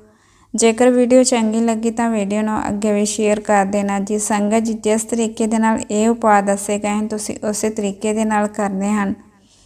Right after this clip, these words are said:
ਜਿਹੜੇ ਦਿਨ ਨੂੰ ਜਿਹੜਾ ਟਾਈਮ ਦੱਸੇ ਗਏ ਹਨ ਉਸੇ ਹੀ ਤਰ੍ਹਾਂ ਤੁਸੀਂ ਕਰਿਓ ਤਾਂ ਜੋ ਤੁਹਾਨੂੰ ਲਾਭ ਮਿਲ ਸਕੇ।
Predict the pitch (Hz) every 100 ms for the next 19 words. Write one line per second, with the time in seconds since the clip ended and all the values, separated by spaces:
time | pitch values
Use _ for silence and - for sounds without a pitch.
0 | _ 214 233 226 254 254 247 254 247 214
1 | 220 220 214 208 208 208 208 226 220 214
2 | 220 214 - 208 - 220 220 214 208 208
3 | 208 214 214 202 202 208 208 - _ _
4 | _ _ _ 220 220 226 233 240 240 214
5 | 226 220 214 233 220 196 - 202 202 202